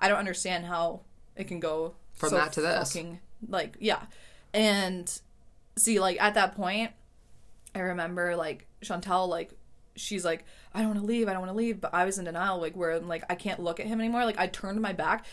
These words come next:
Speaker 1: and I was looking at the wall, and I was like, "Guys, let's just go home. We're gonna clean up, we're gonna wash up, we'll eat some food,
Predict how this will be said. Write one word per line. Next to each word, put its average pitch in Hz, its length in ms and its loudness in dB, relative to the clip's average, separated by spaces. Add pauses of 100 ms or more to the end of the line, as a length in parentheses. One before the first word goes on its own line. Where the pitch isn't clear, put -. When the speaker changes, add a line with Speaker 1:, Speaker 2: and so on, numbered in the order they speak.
(140)
Speaker 1:
and 185 40 -2
I - 20 2
was 180 100 0
looking 190 200 -2
at 208 40 -2
the 196 80 2
wall, 175 260 0
and 208 100 -2
I - 20 -4
was 180 80 -4
like, 190 160 0 (220)
"Guys, 220 260 6
let's 180 120 -2
just 214 140 0
go 240 140 4
home. 226 420 4 (180)
We're 185 100 -4
gonna 180 80 -4
clean 254 280 -2
up, 240 220 8
we're 190 80 -2
gonna 165 120 -2
wash 220 280 2
up, 226 300 4 (160)
we'll 160 140 0
eat 233 120 0
some 247 180 0
food, 240 460 2